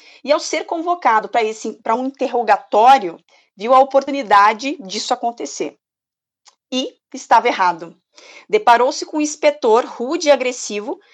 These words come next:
que o ameaçava e fazia chantagens. Contudo, Joseph K exigia esclarecimentos, porém, inutilmente,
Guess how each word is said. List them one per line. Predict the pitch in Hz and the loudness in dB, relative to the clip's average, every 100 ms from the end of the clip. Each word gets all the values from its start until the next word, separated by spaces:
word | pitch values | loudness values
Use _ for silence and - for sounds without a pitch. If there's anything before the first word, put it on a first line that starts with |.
| _ - | _ -8
que | 285 | 0
o | |
ameaçava | 302 285 311 - 277 226 247 | 2 2 -2 -2 2 2 2
e | |
fazia | - 254 220 | 0 -2 -2
chantagens. | 254 - 294 320 196 180 175 180 - - - _ _ _ _ - | -4 -6 -8 -2 0 0 -2 -14 -16 -16 -16 _ _ _ _ -2
Contudo, | 311 480 - 285 247 220 285 226 | 0 0 0 0 0 -6 -10 -4
Joseph | 214 233 240 254 - | 2 2 2 -4 -4
K | - 202 208 _ - | -2 0 -2 _ -4
exigia | 202 220 208 | -4 -4 -8
esclarecimentos, | 277 - 262 269 269 262 233 233 - - - _ _ - | -4 2 4 4 -4 -4 -4 -6 -12 -14 -16 _ _ -2
porém, | 302 220 214 | 0 2 -2
inutilmente, | 214 226 - 302 226 185 196 - - | -6 -6 -4 -4 -4 -6 -8 -10 -10